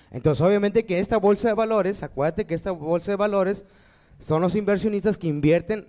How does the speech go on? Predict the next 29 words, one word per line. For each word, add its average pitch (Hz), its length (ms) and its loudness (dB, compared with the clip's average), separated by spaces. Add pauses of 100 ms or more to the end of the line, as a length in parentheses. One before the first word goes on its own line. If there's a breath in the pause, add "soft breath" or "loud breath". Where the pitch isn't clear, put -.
(140)
al 139 220 -8
costo 180 300 2
de 208 80 -2
los 175 120 -2
productos 202 760 0 (600)
a 120 80 -8
nivel 135 240 0
mundial. 180 360 -2
Entonces, 135 340 -4
si 120 100 -6
tu 131 260 0
producto 156 540 0
baja, 165 440 -2 (380 soft breath)
obviamente 160 500 0
que 160 100 -6
el 139 100 -4
im-, 131 200 -10
el 139 140 -4
inversionista 135 480 -2
lo 185 120 2
que 143 120 -4
quiere 147 160 -2
es 170 60 -4
recuperar 160 400 -4
lo 160 120 -4
que 120 80 -14
va 104 80 -8
a 117 40 -10
invertir. 147 500 -8